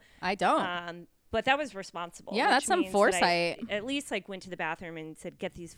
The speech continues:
Speaker 2: fuckers out of my eyes."
Speaker 1: It wasn't the worst of our drunkenness,
Speaker 2: No,
Speaker 1: for
Speaker 2: which is saying
Speaker 1: sure.
Speaker 2: something. And also, when we say a bottle apiece after champagne, that is pretty
Speaker 1: Child's play.
Speaker 2: normal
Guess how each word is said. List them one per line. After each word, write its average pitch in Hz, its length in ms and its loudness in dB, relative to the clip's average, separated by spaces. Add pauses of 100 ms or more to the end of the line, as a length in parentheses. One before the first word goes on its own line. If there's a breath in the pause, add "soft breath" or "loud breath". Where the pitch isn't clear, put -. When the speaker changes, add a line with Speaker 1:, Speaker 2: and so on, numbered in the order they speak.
Speaker 2:
fuckers 170 320 -10
out 110 140 -12
of 170 60 -14
my 143 240 -12
eyes." - 140 -16 (180 soft breath)
Speaker 1:
It 254 80 8
wasn't 554 260 12
the 466 100 12
worst 233 380 10
of 180 100 4
our 165 240 6
drunkenness, 170 720 -4
Speaker 2:
No, 233 520 4
Speaker 1:
for 180 80 0
Speaker 2:
which 208 120 -2
is 180 140 2
saying 220 140 6
Speaker 1:
sure. 143 40 -2
Speaker 2:
something. 190 440 -4
And 240 160 -2
also, 240 720 -2 (120)
when 214 240 -4
we 214 100 -8
say 262 220 -4
a 277 60 -2
bottle 180 340 -2
apiece 165 800 -12 (160)
after 175 460 -4
champagne, 170 840 -10 (500)
that 277 240 0
is 403 400 -6 (580)
pretty 202 560 -10
Speaker 1:
Child's 170 520 0
play. 170 400 -2
Speaker 2:
normal 175 640 -12